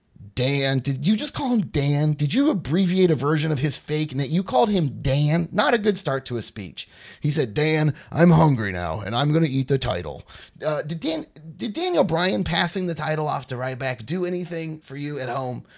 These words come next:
Was it moving? Did it sell you on Ryback? Did it make you go, "Way to pass the torch, Daniel Bryan"?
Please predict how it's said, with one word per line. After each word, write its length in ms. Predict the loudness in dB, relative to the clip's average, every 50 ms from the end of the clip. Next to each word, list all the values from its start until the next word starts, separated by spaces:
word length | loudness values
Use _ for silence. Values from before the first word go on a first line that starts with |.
| -12 -4 -2
Was 140 | 0 0
it 140 | 0 -2 -4
moving? 520 | -4 0 2 4 4 4 2 0 -2 -4 -6 -8 -10 -4
Did 120 | -2 -2 -2
it 80 | -2
sell 380 | -6 -10 -4 -2 0 2 2 2
you 200 | 2 2 2 2
on 220 | 0 0 0 -2
Ryback? 640 | -2 -2 0 2 4 4 4 2 2 -2 -8 -14 _ _ -20 -14 -4 0
Did 120 | 2 2
it 80 | 4 4
make 240 | 2 0 0 0 -2
you 100 | -2 2
go, 320 | 2 2 2 0 -6 -8 -12 -20 -16 -10
"Way 200 | -6 -2 0 2
to 100 | 2 2
pass 320 | 2 2 0 0 -2 -4
the 120 | -2 -2 2
torch, 440 | 4 6 6 4 4 2 -4 -6 -4
Daniel 400 | -2 0 2 2 2 2 0 2
Bryan"? 580 | 2 4 6 6 6 6 4 4 0 -2 -6